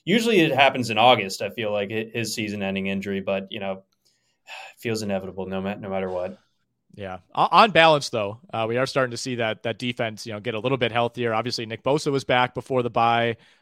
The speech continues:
Speaker 2: Um, you know, Eric Armstead did not practice on Wednesday. He's still very much up in the air with him. That, that could be a big loss, but, um, you know, you, you have to like San Francisco's chances here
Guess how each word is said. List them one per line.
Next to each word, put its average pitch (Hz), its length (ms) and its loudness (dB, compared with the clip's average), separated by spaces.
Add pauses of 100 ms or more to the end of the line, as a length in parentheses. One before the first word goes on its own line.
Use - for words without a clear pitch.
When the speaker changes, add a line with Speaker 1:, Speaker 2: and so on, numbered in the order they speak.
(120)
Speaker 2:
Um, 101 500 0
you 123 80 -4
know, 117 60 -2
Eric 165 180 8
Armstead 170 380 4
did 165 160 0
not 165 160 4
practice 156 520 2 (140)
on 135 160 0
Wednesday. 143 540 2 (120)
He's 131 180 -14
still 139 200 0
very 131 240 2
much 127 220 0
up 127 120 0
in 131 60 -6
the 120 140 0
air 123 100 2
with 117 120 -2
him. 120 240 -4
That, 110 160 -4
that 117 200 -4
could 139 80 -8
be 123 120 -2
a 117 40 -6
big 120 220 -2
loss, 117 340 0
but, 107 340 -4 (360)
um, 98 400 -4
you - 80 -8
know, 110 60 -4
you, 110 100 -4
you 139 140 0
have 135 100 2
to 135 100 -4
like 123 160 0
San 120 160 -2
Francisco's 113 460 -6
chances 110 340 -8
here 104 340 -4